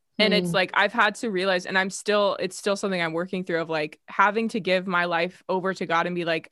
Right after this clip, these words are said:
Speaker 1: "I may never move back to L A," even though, like, I thought that's what my
Speaker 2: Hmm.
Speaker 1: life had to look like. Um, and letting go of that and realizing,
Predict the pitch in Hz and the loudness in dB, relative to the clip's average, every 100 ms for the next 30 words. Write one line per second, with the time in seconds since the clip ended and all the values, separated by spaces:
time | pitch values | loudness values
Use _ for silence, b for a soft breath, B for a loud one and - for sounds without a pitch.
0 | - 190 233 220 175 180 180 175 165 156 | 2 2 4 2 2 2 0 0 0 -2
1 | - - 170 160 - 185 190 180 170 170 | -2 -2 -2 -4 -4 -4 -2 0 0 0
2 | - - 175 180 - 175 190 185 180 180 | -2 -2 -2 0 2 2 0 0 0 2
3 | 170 170 170 185 175 160 160 - 196 220 | 2 0 0 -2 -2 -4 -4 -2 -2 -4
4 | _ b b b b b b b - 196 | _ b b b b b b b 2 4
5 | 180 165 185 - - 208 190 196 190 185 | 4 0 -8 -10 -2 0 4 2 2 0
6 | 175 190 175 170 170 - 180 175 175 180 | 2 2 2 2 0 -2 -6 -4 -2 0
7 | 175 175 180 170 170 | 2 0 -4 -8 -10